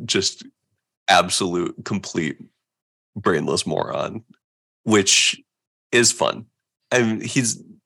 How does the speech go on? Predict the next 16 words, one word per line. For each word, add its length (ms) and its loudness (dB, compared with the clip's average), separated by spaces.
she 180 2
hasn't 260 4
cl-, 240 -4
gone 220 2
quite 400 -6
to 140 -4
that 340 -2
extreme 380 0
in 80 0
characterization 840 -2
yet, 300 -4
but 580 2
you 100 0
can 160 -2
tell 680 2
that, 320 -2